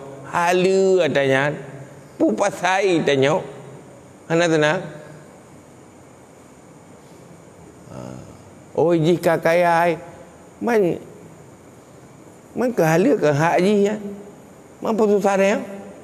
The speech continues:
Arti ji, orang dengkinya hana senang di atas keputusan Allah dan takdir Allah terhadap orang lain.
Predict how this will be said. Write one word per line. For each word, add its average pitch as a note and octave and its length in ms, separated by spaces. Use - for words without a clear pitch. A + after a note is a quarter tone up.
Arti G3 400
ji, G3+ 180
orang F#3 320
dengkinya G3+ 640
hana F3+ 240
senang E3 480
di D3+ 80
atas C#3+ 320
keputusan C#3+ 800
Allah C#3+ 320
dan B2+ 240
takdir B2 480
Allah A#2 500
terhadap C3 640
orang A#2+ 320
lain. F#2 280